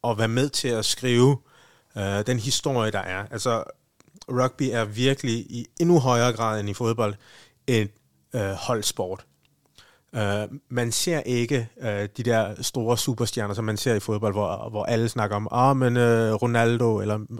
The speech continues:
Messi, eller Haaland, eller, øh, Thomas Delaney, eller hvad det måtte være."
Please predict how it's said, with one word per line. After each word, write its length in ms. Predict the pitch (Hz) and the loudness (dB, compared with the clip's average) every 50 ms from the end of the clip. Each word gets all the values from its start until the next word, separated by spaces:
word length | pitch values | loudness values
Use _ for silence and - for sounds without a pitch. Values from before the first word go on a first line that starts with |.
| 90 110 - | -12 -8 -4
Messi, 480 | 127 123 120 113 - - 131 113 113 - | -2 -2 0 0 -2 -2 -2 -2 -2 -2
eller 420 | 90 113 113 113 107 104 104 101 - - - - - - _ | -2 -2 -2 -2 -2 -2 -2 -4 -6 -10 -16 -20 -20 -8 _
Haaland, 480 | - 131 135 131 123 120 110 107 107 107 | 4 4 4 4 4 2 0 -2 -2 -2
eller, 380 | 107 107 107 104 104 101 101 | 0 0 2 2 0 0 -2
øh, 200 | 98 110 107 104 | -2 -4 -4 -4
Thomas 300 | 101 - 117 113 113 107 | -4 -6 -4 -4 -4 -2
Delaney, 380 | - 131 117 120 117 113 117 117 113 | 0 2 2 4 2 2 0 0 -2
eller 120 | 104 104 104 | -2 0 0
hvad 120 | 110 107 | 2 2
det 60 | 110 | 2
måtte 180 | 110 110 107 98 | 2 2 2 2
være." 180 | 104 95 95 | 0 -2 -4